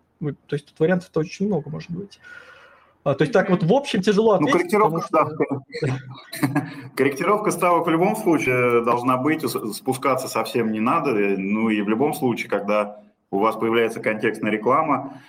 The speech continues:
Speaker 3: это в первую очередь триггеры для ваших конкурентов. Значит, э, у ребят все хорошо, либо они пытаются усилиться, давайте мы тоже придем. Соответственно, э, у вас уже не останется, к сожалению, выбора, вам надо будет с ними конкурировать.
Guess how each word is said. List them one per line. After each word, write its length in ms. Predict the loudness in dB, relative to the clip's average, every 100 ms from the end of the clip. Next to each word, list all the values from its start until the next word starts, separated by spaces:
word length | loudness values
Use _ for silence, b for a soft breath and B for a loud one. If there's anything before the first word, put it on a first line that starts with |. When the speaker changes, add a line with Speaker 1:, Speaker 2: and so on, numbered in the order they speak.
| _
Speaker 3:
это 500 | -4 -2 0 2 0 0
в 40 |
первую 260 | 0 2 2
очередь 340 | 0 -2 -4
триггеры 340 | 0 0 2 2
для 160 | 2
ваших 220 | 2 0 -4
конкурентов. 560 | -2 0 0 -2 -6 -10
Значит, 400 | -4 -2 -2 -6 -6
э, 560 | -2 0 2 2 2 2
у 100 | 2
ребят 340 | 2 2 0 0
все 180 | -2 0
хорошо, 400 | 0 0 2 2
либо 240 | 2 0
они 180 | 0 0
пытаются 500 | -2 0 0 0 -4
усилиться, 560 | -4 -2 -2 -2 -2 -4 B B B _
давайте 380 | 0 2 2 0
мы 120 | -2 0
тоже 200 | 0 0
придем. 440 | 0 0 -2 -4 -8
Соответственно, 640 | -4 -2 0 -2 0 0 2
э, 600 | 2 2 4 2 2 0 -2
у 540 | -4 -4 -4 -4 -2
вас 240 | -2 -2 -8
уже 400 | -4 -2 0 -2
не 120 | -4
останется, 560 | -6 -4 -2 -2 -6
к 60 | -12
сожалению, 500 | -12 -4 -2 0 2
выбора, 280 | 2 2 2
вам 240 | 2 0
надо 240 | 0 0 -2
будет 380 | -4 -4 -4 -6
с 100 | -6
ними 180 | -4 -4
конкурировать. 640 | -6 -6 -6 -6 -10 -20